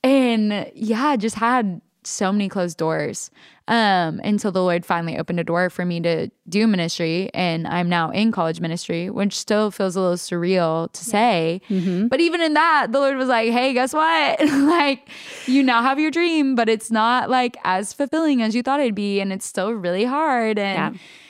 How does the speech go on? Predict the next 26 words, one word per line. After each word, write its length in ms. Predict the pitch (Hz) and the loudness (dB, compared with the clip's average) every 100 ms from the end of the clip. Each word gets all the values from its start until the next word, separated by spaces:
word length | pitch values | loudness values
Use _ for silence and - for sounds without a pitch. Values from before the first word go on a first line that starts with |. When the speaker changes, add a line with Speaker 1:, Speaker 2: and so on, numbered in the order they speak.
| _ 202 254 233 | _ 0 2 2
Speaker 1:
yeah, 40 | |
so 180 | 185 269 | 2 0
it's 140 | 254 302 | 2 2
been 120 | 320 254 | 4 4
really 260 | 214 240 | 4 2
sweet 440 | - - 214 247 - | 0 0 2 0 0
for 100 | 202 | -2
him 200 | 202 196 | 0 2
to 100 | 190 | 2
let 240 | 170 160 | 0 0
me 540 | 202 185 180 170 196 - _ _ - | -2 -2 -2 -4 -8 -12 _ _ -8
experience 580 | 202 - 180 180 190 - | -6 -4 -4 -4 -6 -6
disappointment 1000 | 185 - 185 165 160 214 262 285 262 - | -6 -6 -8 -10 -6 0 2 2 0 -4
Speaker 2:
Mm-hmm. 500 | 214 170 185 196 196 | -6 -4 -2 0 2
Speaker 1:
just 340 | 214 196 - | 2 0 -6
to 80 | 190 | -6
see, 720 | - 196 185 175 160 - - _ _ | -4 -4 -2 -2 -4 -8 -12 _ _
like, 320 | 226 208 - - | -2 -2 -2 -8
one, 560 | - 190 208 190 170 165 | -6 -4 -2 -2 -4 -4
that 140 | - | -4
he 120 | 202 | -2
knows 180 | 190 170 | -2 -4
better 280 | - 180 180 | -8 -6 -6
than 180 | 165 165 | -6 -2
we 160 | 214 | 0
do. 500 | 185 156 160 180 226 | 0 -2 -2 -2 -4